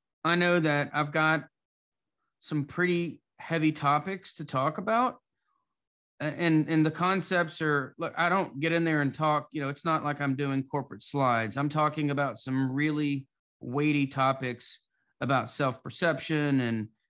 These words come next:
and identity and stories that, that we tell ourselves and reimagining our goals for ourselves. And it's, it's pretty deep.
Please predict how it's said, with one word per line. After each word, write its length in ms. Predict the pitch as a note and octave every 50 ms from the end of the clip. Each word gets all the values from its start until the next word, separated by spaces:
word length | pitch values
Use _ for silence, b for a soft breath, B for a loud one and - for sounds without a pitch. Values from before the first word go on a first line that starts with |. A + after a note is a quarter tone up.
| _ _ -
and 100 | B2+ B2
identity 880 | B2 A#2+ A2 C3+ D#3 D#3+ D3+ D#3 D#3+ D3 D3+ D3+ D3+ D3 C#3+ C#3 C3 A#2+
and 240 | A#2 A2+ A2 G#2+ - _ _ _ _ _
stories 560 | - - - D#3 D3+ D3 C#3+ C#3+ C#3+ C#3 A#2+ -
that, 260 | C#3 B2+ A#2+ - -
that 120 | B2+ B2 A#2
we 140 | A#2+ B2
tell 260 | A#2 - D#3+ D#3+ D#3 D#3
ourselves 600 | D3 D3 D3 - E3 D3+ D3 C#3+ C#3+ C3+ A#2+ B2+
and 80 | A#2+ A#2+
reimagining 920 | C3+ C#3+ C#3+ C3+ C3 C3 C3+ D3 C#3+ C#3 C#3+ D3+ D3 D3 D3 C#3+ C#3+ C3+ C3+ _ _ _ _ _ _ _ _ _ _ -
our 140 | B2+ B2+ B2
goals 480 | A2+ B2 B2+ B2+ C3 C#3 C#3+ D3+ C#3+
for 160 | - - C3 A#2+
ourselves. 640 | A#2+ A#2 A2 - C#3 C#3 C#3 C#3+ D3 D3 C#3+ C3+ C3
And 100 | C3+ C3
it's, 180 | D3 D3+ D3 -
it's 120 | D#3 -
pretty 260 | - - B3 B3 B3+
deep. 380 | G3+ F3+ B3+ C#4 A3 A#2 G2